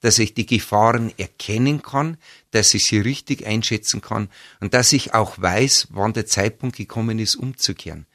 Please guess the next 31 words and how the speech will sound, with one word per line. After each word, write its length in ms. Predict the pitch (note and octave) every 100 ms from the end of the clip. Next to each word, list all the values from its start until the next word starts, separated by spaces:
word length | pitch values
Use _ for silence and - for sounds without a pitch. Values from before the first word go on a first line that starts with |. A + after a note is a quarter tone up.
| _ _ _
Wenn 200 | G#2+ E3
du 100 | E3
das 380 | - B2 C#3 -
nicht 240 | D3+ - -
tief 420 | G#3 A3+ - -
in 200 | D3 C3
dein 340 | A#2 A#2 G#2+
Handeln 420 | C3 D#3+ C3+ A2 G#2
eingebaut 720 | A#2+ D#3 C#3 - F#2+ F#2+ -
hast, 220 | F2+ - _ _ _
dann 220 | - A#2
wirst 260 | A#2 C#3+ -
du 60 | D3
da 180 | A2+
nicht 220 | C3+ A#2+ B2+
lange 240 | A#2+ B2+
überleben. 560 | A#2+ A2+ A2 D#3+ G2+ - - - _
Und 120 | G#2
es 140 | G#2 F#2+
war 120 | A#2
ja 60 | A2
doch 240 | C3+ C#3+
zu 160 | - B2
diesem 320 | C3+ B2 A2+
Zeitpunkt 520 | A2 A2+ - C#3 B2+
schon 240 | - B2
so, 280 | A#2+ A#2+ B2+
dass 240 | B2+ A#2 A2
ich 80 |
fünfundzwanzig 1000 | - D3 E3+ E3+ - - G#2 C3 - C#3
Jahre 420 | G2 F2 A#2 C#3+